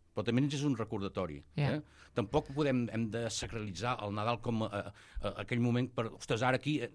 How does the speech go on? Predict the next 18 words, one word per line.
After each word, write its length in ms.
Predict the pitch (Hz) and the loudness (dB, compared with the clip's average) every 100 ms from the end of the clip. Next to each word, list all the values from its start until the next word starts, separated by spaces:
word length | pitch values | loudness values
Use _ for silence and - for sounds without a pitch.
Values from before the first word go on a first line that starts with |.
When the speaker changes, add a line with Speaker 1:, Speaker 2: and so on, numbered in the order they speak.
| - | -8
Speaker 1:
doncs, 320 | 107 113 101 - - | -4 -4 -4 -8 -6
tenim 240 | 120 139 | -2 0
la 80 | 139 | 0
pressa 300 | - 156 - | 2 2 2
per 140 | 151 127 | 0 4
fer-ho 200 | 160 143 | 8 8
tot», 380 | 165 190 - - _ _ - - | 10 6 4 -20 _ _ -20 -2
però 200 | 135 127 - | 2 2 0
sí 240 | - 143 | 0 2
que, 80 | 165 | 2
en 60 | |
definitiva, 640 | 139 - 123 107 117 143 170 - - - | 2 0 -2 0 0 -2 -4 -16 -16 -2
eh, 540 | 95 90 85 82 80 87 | 0 2 0 -2 -4 -2
jo, 140 | 113 107 | -2 -2
jo 100 | 107 | -2
crec 200 | 110 117 | -2 -2
que 260 | - 127 104 90 | 0 -2 -2 -4
és, 340 | 85 - - | -10 -12 -14